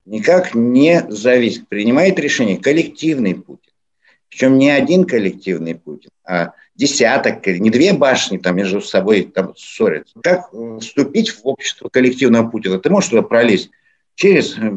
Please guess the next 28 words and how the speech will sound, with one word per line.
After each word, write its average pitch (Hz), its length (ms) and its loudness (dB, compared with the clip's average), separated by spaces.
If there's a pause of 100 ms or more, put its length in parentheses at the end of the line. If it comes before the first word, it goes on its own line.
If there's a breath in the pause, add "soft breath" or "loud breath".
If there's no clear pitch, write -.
писание 110 560 2
там 80 460 -4
песен 107 340 2
и 85 40 -4
стихов, - 640 0
ты 127 100 0
можешь 135 260 2
пролезть 104 460 0
туда 95 240 0
через 95 340 -4
радиоэфиры. 107 960 2 (380 soft breath)
Ну, 113 120 -4
то - 80 2
есть, 92 220 0
э, 90 420 0
я 95 220 0
не 101 80 2
имею 139 200 4
в - 20 4
виду 101 220 -4
ты, 92 400 0
ну, 95 160 -2
вот 90 120 -8
возьми 101 380 -2
там, 78 200 -12
Симонян — 240 380 2
это 190 180 2
Путин, 285 420 -6